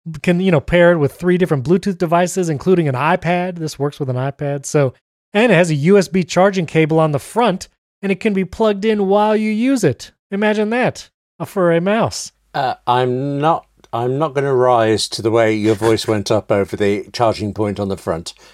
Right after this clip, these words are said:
Speaker 2: I have no problem with the charging point underneath.
Speaker 1: <laughs> Well, 'cause your Magic Trackpad is fine. It's just the Magic Mises,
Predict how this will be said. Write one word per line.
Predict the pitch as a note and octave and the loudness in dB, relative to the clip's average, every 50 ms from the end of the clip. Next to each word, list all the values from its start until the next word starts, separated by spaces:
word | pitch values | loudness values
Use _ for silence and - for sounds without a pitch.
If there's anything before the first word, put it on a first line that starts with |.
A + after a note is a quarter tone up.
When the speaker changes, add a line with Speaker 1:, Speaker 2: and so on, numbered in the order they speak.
| _ - | _ -2
Speaker 2:
I | F#2 G#2 A#2 | 2 2 4
have | A#2 A2 G#2 | 4 2 2
no | A#2+ B2+ C#3 D#3 | 2 2 2 2
problem | D#3 - D#3 C3+ B2 B2 | 2 2 0 0 0 0
with | A2+ A2+ | 0 0
the | A#2+ | 0
charging | A#2 - A#2 A2+ G2+ A2 | 2 2 2 2 0 -2
point | G#2 A2 A2 G2+ | -6 -6 -4 -4
underneath. | G#2+ G#2 G2+ F#2 F2+ F2+ F#2 F#2 - - F3 - | -4 -4 -4 -4 -4 -4 -6 -6 -6 -6 -8 -2
Speaker 1:
<laughs> | |
Well, | - C4+ B3+ A#3+ A#3 A3 G#3+ | 2 2 4 4 4 2 2
'cause | F3+ - A3 G3 G3+ | 2 0 0 0 2
your | C#4 C#4+ | 0 0
Magic | A3 G3 F#3 F3+ D#3+ D3+ - | 2 2 0 0 0 -2 -2
Trackpad | - F#3+ G3+ A#3+ - - E3+ D3+ D3 | 0 0 0 0 0 0 0 2 2
is | C#3 B2+ | 0 -2
fine. | - - - E3+ F3 G#3 A#3+ F3 B2 A2+ A#2 | -4 -2 -2 0 0 0 0 -2 -2 -4 -4
It's | C#3+ E3 C#3+ C3+ - | -2 -2 -2 -2 -2
just | - F3+ E3+ E3+ | -2 -4 -4 -2
the | - D#3 | -4 -4
Magic | D3+ D#3+ D#3+ E3 D3+ D3+ C#3+ - | 0 0 0 0 0 -2 -6 -6
Mises, | C#3+ C#3 D3 E3 G3 A3+ - - E3 C#3 B2+ B2 C#3 - | -6 -4 -2 -2 -2 -2 -2 -2 -2 -2 -2 -2 -6 -8